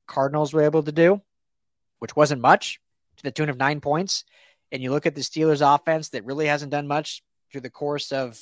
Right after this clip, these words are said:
you know, the five games they've played. I think their, uh, let me see here, their highest point total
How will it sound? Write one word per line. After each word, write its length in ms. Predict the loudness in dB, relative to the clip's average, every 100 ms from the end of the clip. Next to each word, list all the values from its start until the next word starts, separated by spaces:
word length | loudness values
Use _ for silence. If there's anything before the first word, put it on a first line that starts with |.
| _ _ _
you 80 | -14
know, 100 | -12
the 100 | -8
five 340 | -4 -4 -2
games 320 | -4 -6 -6
they've 200 | -6 -6
played. 420 | -6 -2 0 -2 -6 -20 _ _
I 60 | -4
think 200 | -4 0
their, 480 | 0 0 0 -2
uh, 420 | -2 -2 -2 -4 -8
let 100 | -12
me 80 |
see 160 | -14 -12
here, 80 | -10
their 140 | -10
highest 640 | -10 -2 0 2 -2 -6 -12
point 340 | -12 -12 -12
total 540 | -14 -12 -8 -8 -8